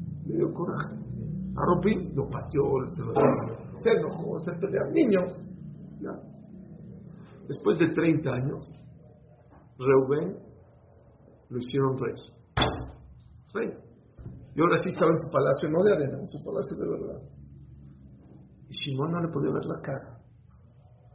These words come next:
¿Cómo, cómo le, le rompí su, su, su, su, este, su palacio de arena? ¿Cómo? ¿Qué? Híjoles. Hasta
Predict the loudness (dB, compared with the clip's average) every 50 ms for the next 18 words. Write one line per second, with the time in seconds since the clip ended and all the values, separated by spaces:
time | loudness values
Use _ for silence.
0 | -20 -20 -20 -20 -18 -14 -14 -14 -14 -16 -20 -20 -20 -20 -20 -20 -20 -20 -18 -16
1 | -12 -10 -8 -8 -8 -6 -4 -6 -6 -6 -8 -18 -20 -20 -20 -20 -20 -20 -20 -20
2 | -20 -20 _ -20 -20 -20 -20 -20 _ _ _ -20 -20 -20 -20 -20 -10 -8 -6 -4
3 | -4 -4 -2 -4 -4 -4 -2 -4 -4 -4 -8 -12 -10 -8 -8 -8 -6 -4 -2 -2
4 | -2 -4 -8 -8 -8 -8 -8 -8 -10 -12 -14 -16 -18 -20 -18 -8 -6 -6 -6 -6
5 | -8 -6 -6 -6 -6 -8 -14 -20 -20 -20 -20 -20 -20 -14 -12 -10 -4 -2 -2 -2
6 | -2 -2 0 0 2 2 2 0 0 0 -2 -2 0 -2 -2 -2 -4 -6 -10 -12
7 | -14 -12 -10 -10 -10 -10 -10 -10 -10 -10 -10 -14 -16 -18 -20 -20 -20 -20 -20 -20
8 | -20 -20 -20 -20 -20 -20 -20 -20 -18 -10 -8 -6 -6 -6 -10 -16 -18 -20 -20 -18
9 | -18 -18 -18 -18 -20 -20 -20 -20 -20 -20 -20 -20 -18 -16 -14 -8 -4 -2 -2 -2
10 | -4 -10 -14 -16 -18 -20 -20 -20 -20 -20 -20 -20 -20 -20 -20 -14 0 0 0 2
11 | 0 -4 -8 -12 -16 -18 -18 -18 -20 -20 -20 -20 -20 -20 -20 -20 -20 -20 -20 -20
12 | -20 -20 -20 -20 -20 -18 -16 -10 -8 -8